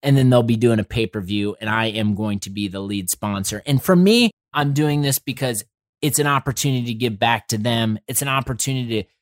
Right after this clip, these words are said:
put Stacking Slabs and get exposure in an area of audience that might not know who we are and might not have thought about cards in a while. And the one thing that I have picked up on just with audience members is you might not all watch wrestling right now.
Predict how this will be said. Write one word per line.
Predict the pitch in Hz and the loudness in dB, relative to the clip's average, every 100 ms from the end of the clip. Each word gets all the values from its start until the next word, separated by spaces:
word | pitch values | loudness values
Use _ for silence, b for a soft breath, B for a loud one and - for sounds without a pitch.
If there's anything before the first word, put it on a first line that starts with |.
| _ | _
put | - 170 | -2 0
Stacking | - 147 127 - 117 | 2 2 0 0 -4
Slabs | - 120 120 123 110 | -2 0 2 0 -2
and | 113 | -4
get | 113 | -2
exposure | 107 - 123 117 110 113 | -4 -4 -4 -4 -6 -6
in | 151 143 | -2 0
an | 131 | -2
area | 117 117 113 113 110 - | -2 -4 -2 -4 -6 -6
of | 113 104 _ _ _ - | -8 -8 _ _ _ 2
audience | 160 165 170 139 | 4 4 2 0
that | 131 101 | -2 -2
might | 127 123 | -4 -2
not | 123 107 | -2 -2
know | 123 123 120 107 - _ 123 | -2 -2 -2 -6 -12 _ -8
who | 110 175 | 0 2
we | 160 170 160 | 2 2 4
are | 165 165 160 - _ _ _ | 4 4 2 -4 _ _ _
and | 139 131 | 0 2
might | 131 131 | 2 0
not | 135 120 | 0 0
have | - | 0
thought | 123 139 | 2 4
about | 160 139 - | 2 0 0
cards | 160 156 156 | -2 -2 -2
in | |
a | 156 | 0
while. | 143 147 143 | 0 0 0
And | 139 143 | 0 2
the | |
one | 151 170 160 | 2 2 2
thing | 160 143 | 2 2
that | 123 | 2
I | 113 | 2
have | 113 117 110 - _ | 2 0 -2 -8 _
picked | - 120 131 | -6 -4 -4
up | 123 - | -4 -4
on | 123 120 | -2 -2
just | 113 104 - | -4 -10 -10
with | 120 110 | -10 -6
audience | 117 117 113 - | -6 -4 -6 -6
members | 120 120 120 | -8 -6 -6
is | 151 | -2
you | 226 | 4
might | 240 240 | 4 6
not | 226 208 | 6 6
all | 165 160 | 6 6
watch | 123 107 110 135 - - | 4 4 4 4 -2 -2
wrestling | 143 - 160 | -2 -2 -2
right | 156 135 | -2 -2
now. | 131 151 160 | -4 -4 -4